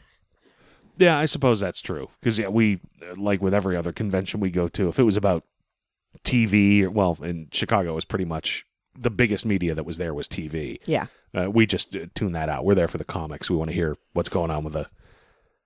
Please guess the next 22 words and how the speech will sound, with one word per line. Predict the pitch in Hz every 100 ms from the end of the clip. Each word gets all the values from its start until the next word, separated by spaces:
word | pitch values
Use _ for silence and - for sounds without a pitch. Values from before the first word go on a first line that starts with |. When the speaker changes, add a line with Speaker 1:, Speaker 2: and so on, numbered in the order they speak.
| _ _
Speaker 1:
with | 139
the | 127
publishers | - 131 107 - 90 85 92
and | 87 82 - _ _ -
Speaker 2:
Yeah. | 202 151 135 - -
Speaker 1:
and | 95 104 98
look | 98
for | 101
books | 90 98 -
that | 92
suddenly | - 98 87 90
went | 85 82 - _ _ _ _ _ _ _ _
five | 214 - 220 226
Speaker 2:
<laughs> |
Speaker 1:
times | 233 - 101
in | 95
fucking | 120 120 117 101
value | 104 98 98 92
'cause | - 92
I'm | 92
a |
genius. | 98 107 101 95 -